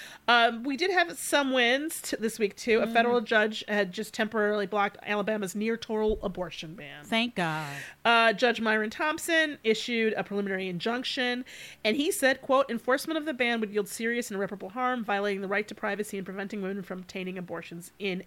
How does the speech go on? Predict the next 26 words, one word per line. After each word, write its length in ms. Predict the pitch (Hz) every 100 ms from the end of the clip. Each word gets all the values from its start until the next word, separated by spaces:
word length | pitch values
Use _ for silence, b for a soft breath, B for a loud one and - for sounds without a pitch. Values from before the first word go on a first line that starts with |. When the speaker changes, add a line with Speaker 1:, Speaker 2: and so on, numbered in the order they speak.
| -
Speaker 1:
Alabama," 800 | 170 147 160 247 254 254 247 254
he 140 | 233
wrote. 500 | 214 220 220 233 240 B B B B B
Um, 300 | 262 269 277
and 80 | -
I, 140 | 311 -
and 140 | 320
I 60 | 330
love 180 | 339 440
that 100 | 427
he, 220 | 370 330
he 180 | 320 311
went, 220 | 277 285
he 100 | 277
goes 300 | 254 220 262
through 120 | - 247
all 180 | 254 277
the 80 |
reasons 360 | 294 285 269 240
why, 240 | 269 277
but 280 | 262 247 226
that 200 | 247 -
he 120 | 233
said, 420 | 233 - 247 226 -
um, 400 | 202 196 190 185 - _ _ B B B -
this, 480 | 208 226 359 -